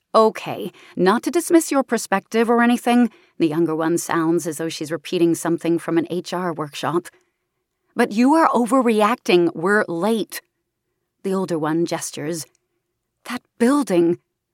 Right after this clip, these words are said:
is probably a meth den. You saw her. That's probably her jam. Their trucks aren't even here."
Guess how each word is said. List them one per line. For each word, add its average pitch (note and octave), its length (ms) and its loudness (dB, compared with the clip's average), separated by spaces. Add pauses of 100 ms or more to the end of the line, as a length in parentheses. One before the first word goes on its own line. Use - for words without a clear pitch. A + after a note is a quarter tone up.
(160)
is - 200 -6
probably G4 520 0
a D#4+ 100 2
meth D4 380 0
den. A#3 380 0 (320)
You G4 140 2
saw - 360 -2
her. E3+ 280 0
That's A#3 240 -4
probably F#3 500 -2
her F#3 140 -2
jam. F#3+ 520 -2 (300)
Their - 200 -2
trucks - 480 -2
aren't B3 200 2
even A3+ 240 2
here." G3 440 2